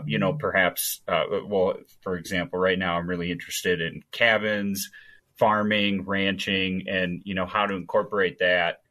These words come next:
you know, portray our relationship with the wild. I mean, Terry Redlin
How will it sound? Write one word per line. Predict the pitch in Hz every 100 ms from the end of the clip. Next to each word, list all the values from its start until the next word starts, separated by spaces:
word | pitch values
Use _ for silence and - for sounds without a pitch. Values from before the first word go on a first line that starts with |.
| -
you | 87
know, |
portray | 82 - 90 - 110 98 92
our | 87
relationship | 82 90 95 90 - 87 - 90 - -
with | 95
the | 92
wild. | 92 92 104
I |
mean, | 117 113 101
Terry | - 143 131
Redlin | 104 107 98 95 90 87